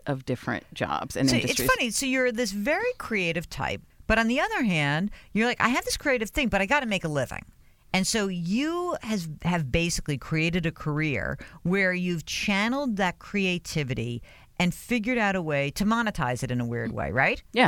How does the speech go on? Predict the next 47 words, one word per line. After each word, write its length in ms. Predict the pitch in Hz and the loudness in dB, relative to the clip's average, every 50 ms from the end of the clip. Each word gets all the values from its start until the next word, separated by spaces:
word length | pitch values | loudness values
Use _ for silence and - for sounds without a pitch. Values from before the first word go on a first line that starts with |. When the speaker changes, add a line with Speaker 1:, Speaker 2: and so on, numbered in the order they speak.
| - - | 4 4
Speaker 1:
totally. 340 | - 190 175 139 110 101 - | 4 4 6 6 4 4 4
Speaker 2:
And 200 | 226 233 240 233 | 2 2 2 0
so 320 | - - 285 262 247 - - - | 0 0 2 2 2 0 -2 -6
did 140 | - 208 185 | -6 -2 0
that 160 | 294 311 - | 0 0 0
just 160 | 370 339 - | -2 -4 -2
sort 100 | 311 269 | -2 -4
of 80 | 247 214 | -4 -2
happen 300 | 196 196 - 208 190 160 | -2 -2 0 0 2 4
by 100 | 143 120 | 4 4
accident, 500 | 104 143 185 214 - - 330 330 294 202 | 4 4 2 2 0 -2 -2 -2 0 0
or 80 | 220 | 0
did 160 | 214 214 180 | 0 0 0
you, 200 | 175 208 202 185 - - - - - - - 160 | 0 -2 -2 -2 -4 -10 -18 -20 -20 -20 -8 -4
did 160 | 185 190 190 | -2 0 2
you 100 | 269 254 | 2 2
say, 200 | - 262 220 185 - - - - 156 | 2 2 0 -2 -6 -12 -12 -2 2
"Wait 220 | 165 196 190 160 | 4 4 4 4
a 40 | 147 | 2
minute, 280 | 131 113 104 90 - - - - - | 0 -2 -4 -4 -6 -12 -10 -2 0
I 100 | 180 - | 0 2
can't 240 | - 294 254 170 | 2 0 0 2
make 180 | 147 170 185 - | 2 0 0 0
a 60 | 143 | -2
living 480 | 123 135 165 180 139 123 117 135 143 - - - - - - | 0 0 0 0 2 0 0 -2 -4 -6 -10 -16 -10 -6 -4
as 140 | - - | -2 -2
a 40 | 151 | -2
playwright. 480 | - - 208 254 254 175 110 71 67 - | -2 0 0 2 2 2 0 -2 -4 -4
What 280 | 127 135 170 214 - | 0 2 2 2 2
can 180 | - - 196 185 | 0 -2 0 0
I 140 | 180 175 165 | 2 2 2
do 180 | 147 165 160 | 0 0 0
next?" 300 | 156 165 160 - - - - | 2 2 0 0 -2 -6 -8
How 220 | - 175 214 226 | -2 2 2 2
did 140 | 240 269 214 | 2 2 0
that, 220 | 233 214 196 - | 0 0 0 0
how 120 | 180 190 226 | -2 -2 -2
did 120 | 247 233 208 | -2 0 0
this 180 | 226 - - - - | 0 0 -2 -2 -2
evolve? 480 | 165 123 139 123 - - - - - - - - - - - | -2 0 0 -2 -2 -4 -8 -12 -16 -18 -18 -18 -18 2 6
Speaker 1:
Yeah, 200 | 247 247 196 165 | 8 8 10 8
so 260 | - - 247 208 - - | 10 10 10 10 10 8
I 80 | 214 | 6
think 280 | 226 - 262 294 - - | 6 6 4 4 6 8
it 60 | 202 | 8
was 180 | 185 - 156 - - | 8 8 6 6 6
actually 420 | 151 151 - - - 160 147 139 | 6 6 6 4 4 4 4 4